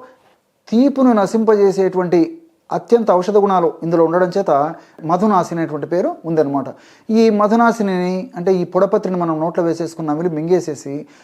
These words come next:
తర్వాత వెంటనే పంచదార, బెల్లము, తేనె ఇలాంటివి మనం చప్పరించినట్లయితే అసలు మనకు ఆ రుచి కూడా తెలియదన్నమాట. అంటే ఆ తీపిదనాన్ని నశింపజేసేటువంటి అద్భుతమైనటువంటి శక్తి ఈ యొక్క పొడపత్రి చూర్ణానికి ఉంది. ఈ పొడపత్రి చూర్ణం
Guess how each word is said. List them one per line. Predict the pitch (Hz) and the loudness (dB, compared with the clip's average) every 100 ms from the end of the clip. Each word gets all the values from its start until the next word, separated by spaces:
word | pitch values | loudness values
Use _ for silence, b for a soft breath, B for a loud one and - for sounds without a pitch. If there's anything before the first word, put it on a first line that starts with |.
| b b _ | b b _
తర్వాత | 180 202 214 208 | 2 4 4 2
వెంటనే | 175 196 202 160 170 180 - b _ _ _ _ _ - - 175 | 0 2 0 0 -2 -4 -8 b _ _ _ _ _ -20 -6 -2
పంచదార, | 190 196 202 190 | 0 4 4 4
బెల్లము, | 165 165 190 185 175 175 - | 2 2 2 0 -2 -4 0
తేనె | 190 196 180 | 0 2 2
ఇలాంటివి | 165 165 160 | 0 0 -4
మనం | 151 | -6
చప్పరించినట్లయితే | 147 165 208 208 180 156 170 170 170 160 160 B B | -6 -4 -2 -2 -2 -4 -2 2 2 2 0 B B
అసలు | 185 247 233 | -2 2 2
మనకు | 196 165 | 2 2
ఆ | |
రుచి | 165 175 220 | 2 2 2
కూడా | 208 | 2
తెలియదన్నమాట. | 202 170 160 143 139 135 | 2 2 2 2 -2 -6
అంటే | - - 180 302 349 B B - - | -10 -6 0 0 0 B B -14 -2
ఆ | 170 165 | 0 0
తీపిదనాన్ని | - 254 254 233 208 196 196 185 - | 0 0 2 2 2 2 0 -4 -4
నశింపజేసేటువంటి | 180 180 208 180 170 170 160 160 | -4 0 0 2 0 -2 -4 -2
అద్భుతమైనటువంటి | 151 185 208 185 156 | -2 2 0 0 -4
శక్తి | 147 180 208 160 160 B B - | -6 -4 2 4 2 B B -2
ఈ | |
యొక్క | 160 160 | 0 0
పొడపత్రి | - 180 190 170 156 151 | 0 0 2 0 -4 -4
చూర్ణానికి | 151 156 262 339 - | -4 -4 -4 -6 -6
ఉంది. | 147 123 - b b 202 | -4 -4 -6 b b -2
ఈ | |
పొడపత్రి | 196 202 226 233 226 196 - | -2 2 2 2 0 -4 0
చూర్ణం | 220 185 165 | 0 0 -4